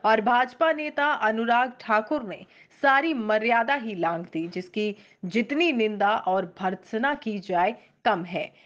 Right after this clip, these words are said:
राहुल गांधी जी ने नरेंद्र मोदी को बेरोजगारी, महंगाई, अग्निवीर, किसानों, जातिगत जनगणना जैसे मुद्दों पर चारों ओर से घेर लिया है, इसलिए अनुराग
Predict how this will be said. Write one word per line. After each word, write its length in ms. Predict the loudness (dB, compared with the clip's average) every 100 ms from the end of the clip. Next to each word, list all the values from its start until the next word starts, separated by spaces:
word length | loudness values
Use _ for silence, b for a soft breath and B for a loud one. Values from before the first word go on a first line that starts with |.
| b
राहुल 300 | 2 4 2
गांधी 380 | 2 2 2 -2
जी 200 | -2 -2
ने 160 | 0 0
नरेंद्र 420 | 2 0 0 -2
मोदी 320 | 0 0 0
को 200 | 0 0
बेरोजगारी, 840 | 2 4 4 2 0 0 2 0 -4
महंगाई, 520 | -2 0 2 2 2 B B B
अग्निवीर, 640 | 0 2 2 2 2 -2 -2
किसानों, 640 | -6 -4 0 2 2 0
जातिगत 560 | 2 2 0 -4 -4 -4
जनगणना 680 | -2 -2 0 0 2 2 2
जैसे 360 | 0 -2 -4
मुद्दों 360 | -4 -4 -4 0
पर 220 | 0 0
चारों 520 | -4 0 2 2 2
ओर 140 | 0 -4
से 180 | -8
घेर 260 | -6 -6 -6
लिया 220 | -4 -2 0
है, 240 | 0 -2 B B -6
इसलिए 360 | -2 0 0
अनुराग 680 | 0 0 0 2 2 2 -2